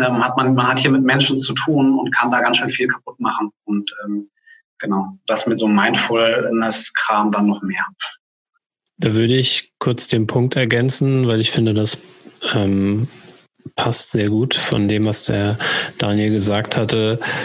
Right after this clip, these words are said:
Speaker 2: Ähm, die Handlungen sind schlau, auch von,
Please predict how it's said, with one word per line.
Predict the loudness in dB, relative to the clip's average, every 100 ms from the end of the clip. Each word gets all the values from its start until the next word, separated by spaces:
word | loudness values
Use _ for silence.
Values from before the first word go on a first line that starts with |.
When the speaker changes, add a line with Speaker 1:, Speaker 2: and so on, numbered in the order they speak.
| -8 -8 -2
Speaker 2:
Ähm, | 0 0 0 2 2 2 0 -2 -8 _ _ _ -8
die | -4 -2
Handlungen | 0 0 2
sind | 2 2
schlau, | 0 0 0 0 -2 -6 _ _ _
auch | -2 0
von, | -2 0 2 2 0